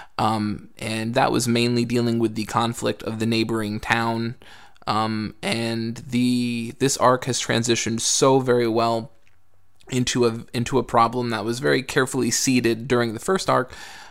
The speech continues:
Uh, and it's a much older, it's a potentially much more sinister problem, uh, and this one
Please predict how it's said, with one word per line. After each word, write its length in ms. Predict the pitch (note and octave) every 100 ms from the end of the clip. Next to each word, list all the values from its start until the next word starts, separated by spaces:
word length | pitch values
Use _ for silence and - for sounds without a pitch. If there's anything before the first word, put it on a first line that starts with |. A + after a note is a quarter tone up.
| -
Uh, 280 | - A2+ G#2+
and 240 | A2+ A#2 A2
it's 160 | A#2
a 60 | A#2+
much 200 | A#2 -
older, 500 | - C3 B2+ A#2+ A#2+ -
it's 140 | A2+
a 40 | G#2+
potentially 540 | - - A#2 - A#2+
much 240 | A#2 A2+ -
more 180 | A2
sinister 460 | A2+ - A#2+ - G#2
problem, 480 | A2+ G#2+ G#2 G#2 G#2+ - - - - -
uh, 300 | G2 G2+ -
and 220 | G#2+ A2+
this 200 | A2+ -
one 380 | A2+ A2 G#2+